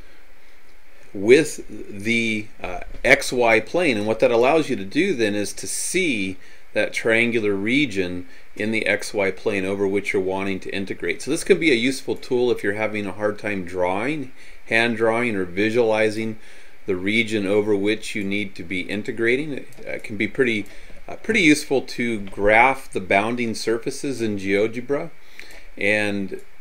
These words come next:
see what the traces of those bounding surfaces look like in the X Y plane if you're integrating over a region in the X Y plane. It also helps you to visualize,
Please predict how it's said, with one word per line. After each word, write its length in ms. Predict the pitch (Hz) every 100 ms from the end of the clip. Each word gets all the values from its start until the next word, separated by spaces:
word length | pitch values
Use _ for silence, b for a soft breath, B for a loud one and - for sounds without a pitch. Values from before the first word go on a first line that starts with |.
| - 87
see 380 | - - 135
what 180 | 123 117
the 80 | 107
traces 640 | - 123 131 131 127 110
of 180 | 113 107
those 200 | 113 107
bounding 420 | 95 107 110 110 98
surfaces 640 | 107 104 107 - 98 98
look 200 | 101 -
like 440 | 95 92 - - 98
in 320 | 101 101 98
the 360 | 95 92 92 87
X 280 | 98 - 107
Y 220 | 95 92
plane 360 | - 110 110
if 140 | 98 -
you're 120 | -
integrating 760 | 98 95 90 95 95 90 85 B B B
over 440 | 117 135 123 123 113
a 40 |
region 480 | 101 107 98 98 92
in 160 | 104 98
the 140 | 90
X 260 | 95 - 101
Y 140 | 92
plane. 280 | - 101 98
It 120 | 95
also 320 | 151 170 143
helps 240 | 131 127 -
you 60 |
to 60 | 107
visualize, 840 | 95 113 113 110 101 101 101 98